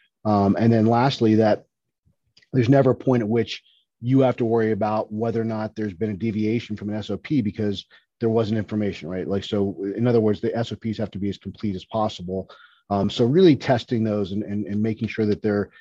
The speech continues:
pretty foolproof is, is critically important. And then I would say lastly is, um, ensure that if you have limited resources, which most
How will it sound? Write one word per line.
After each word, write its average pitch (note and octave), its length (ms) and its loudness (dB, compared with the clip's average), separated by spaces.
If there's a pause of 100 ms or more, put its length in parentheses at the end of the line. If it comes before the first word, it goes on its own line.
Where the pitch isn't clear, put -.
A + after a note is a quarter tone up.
(240)
pretty A2+ 180 -2
foolproof G#2+ 500 0
is, F#2+ 160 -6
is G2 160 -8
critically G2+ 340 -2
important. G#2 480 0 (340)
And D#3 80 6
then F3+ 60 6
I F#3 40 8
would F#3+ 100 6
say F3 140 6
lastly C#3 540 4
is, A2+ 280 0 (340)
um, A#2 380 0
ensure F3 400 2
that E3+ 280 2
if B2+ 120 -6
you B2+ 120 0
have C3 300 0
limited A#2+ 360 -4
resources, A2+ 480 -6
which B2+ 380 -4
most B2 260 -4